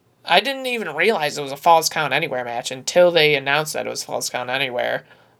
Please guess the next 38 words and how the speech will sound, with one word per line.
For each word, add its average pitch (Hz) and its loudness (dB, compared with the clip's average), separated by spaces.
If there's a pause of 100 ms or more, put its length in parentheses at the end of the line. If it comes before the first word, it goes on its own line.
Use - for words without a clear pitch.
(120)
uh, 135 2
on 175 0
the 156 -2
pay-per-view. 127 -2 (840)
So - 2
I 185 8
don't 190 0
know 139 -4
when 151 -4
that 143 0
changed, 123 -6 (540)
but 175 8
I 180 10
expected 233 2
them 175 0
to 160 -2
go 127 0
all 165 6
over 160 0
the 131 -4
Thunderdome, 135 -2
and 123 -10
I 135 0
was 139 -4
hoping 175 2
that's 131 -8
what 139 -2
would 131 -6
happen, 156 0
but 147 0
no, 139 -4
they 127 -2
kinda, 147 -2 (180)
they 135 -4 (880)
put 175 0
people, 175 -2 (420)
uh, 143 4
Braun 165 2